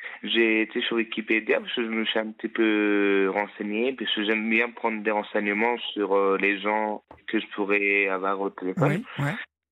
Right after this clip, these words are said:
Speaker 1: J'ai vu que t'étais technicien pour le Juste Prix.
Speaker 2: Ouais, exactement.
Speaker 1: Et que t'avais travaillé pour Christophe de Chavannes.
Speaker 2: Oui, ah ouais.
Speaker 1: Il faut savoir que Christophe de Chavannes, je l'ai eu en contact pendant le confinement.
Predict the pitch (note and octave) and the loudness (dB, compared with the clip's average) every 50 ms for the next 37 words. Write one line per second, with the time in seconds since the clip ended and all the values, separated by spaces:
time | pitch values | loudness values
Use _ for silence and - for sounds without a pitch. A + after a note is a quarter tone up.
0 | _ _ _ - A2 G2 G#2+ A2+ A#2 A2 A#2+ D3+ G#3+ G#3 - _ - C3+ A#2 - | _ _ _ -20 -18 -4 0 2 2 2 0 -2 -4 -4 -4 _ -2 -2 -2 0
1 | - G3 G3 - - F3+ E3+ - D3 C#3 C#3 D3 C#3+ - - - F3 B2+ A#2 F3+ | -2 -2 -2 -2 -2 -4 -2 -2 -2 -2 -2 -2 -2 -2 0 0 0 0 0 -2
2 | - - C3 B2 A#2 B2 A#2+ C#3 E3+ - - - C#3+ C3 - - B2+ B2 - - | -2 0 0 2 2 2 2 0 0 -2 -2 -4 -6 -6 -6 -6 -6 -8 -8 -12
3 | - _ _ _ - - F3 C#3 C#3+ E3+ A#3 - _ _ _ _ _ - C3 C3 | -18 _ _ _ -6 -4 -2 0 0 -2 -4 -8 _ _ _ _ _ -6 -4 -4
4 | G#3 A3+ - - D#3+ D3 C#3+ D#3+ - - - - _ _ _ _ _ _ _ _ | -4 -2 -2 -2 -2 -2 -2 -4 -6 -10 -14 -14 _ _ _ _ _ _ _ _
5 | _ - G#2+ - - A#2 A2+ A#2+ B2 B2 - A2+ A2 A2 B2 D#3+ E3 - - - | _ -4 -4 0 0 2 2 2 0 0 0 0 0 2 0 -2 -4 -6 -8 -8
6 | A2+ A#2 - - - - - - - G#3 F3+ C#3+ B2+ C#3 C#3+ - C#3 B2+ A#2 A2 | -6 -4 -4 -4 -2 -4 0 0 0 0 0 0 0 0 2 2 2 2 2 0
7 | G#2 G2+ F#2 F#2+ - - D3+ C#3+ D3 - - _ _ _ _ - D3 C#3+ C3+ C#3 | -2 -4 -8 -10 -6 -4 -2 -2 -2 -4 -8 _ _ _ _ -6 -4 -4 -4 -4
8 | G#3+ B3+ _ _ _ _ _ _ - - _ _ - _ - B2 A#2 - A#2+ C3+ | -6 -10 _ _ _ _ _ _ -20 -20 _ _ -10 _ -2 -2 0 2 0 0
9 | E3 D#3+ - - A2+ A2 - - B2+ A#2 - - A#2 A2 G#2 G#2+ G2+ - - G2+ | 0 -2 -4 -8 -12 -10 -8 -6 -6 -2 -2 -2 -2 0 0 -2 -2 0 0 0
10 | A2 C#3 F3 D3+ A#2+ G#2+ G2+ G#2 G#2+ G#2+ A2+ A2+ G#2+ G#2+ - A2 G#2+ G#2 - - | 0 0 -2 -4 -6 -6 -2 0 2 2 2 2 0 0 -2 -4 -4 -2 -2 -4
11 | C3+ C#3 - - G#2+ - - A2 G#2 G#2+ A2 A2 - - G#2+ G2 - G2+ F#2+ F#2 | -4 -4 -4 -4 -6 -2 -2 -2 0 0 -2 -2 -4 -6 -8 -6 -6 -4 -2 0
12 | F#2+ A2+ C3 | -2 -2 -2